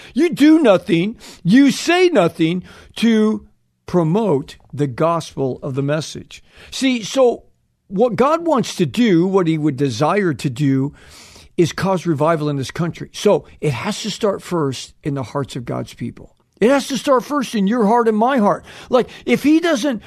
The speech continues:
re-, cause revival in the church, there's never gonna be a revival outside of the church. So the church has to have a reawakening first.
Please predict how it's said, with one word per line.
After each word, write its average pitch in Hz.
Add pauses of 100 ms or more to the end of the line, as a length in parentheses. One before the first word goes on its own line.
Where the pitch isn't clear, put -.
(140)
re-, 202
cause 269
revival 196
in 233
the 185
church, - (140)
there's 285
never 370
gonna 349
be 220 (200)
a 214
revival 208
outside 175
of 262
the 143
church. 147 (260)
So 294
the 240
church 330
has 247
to 226
have 202
a 202
reawakening 180
first. 143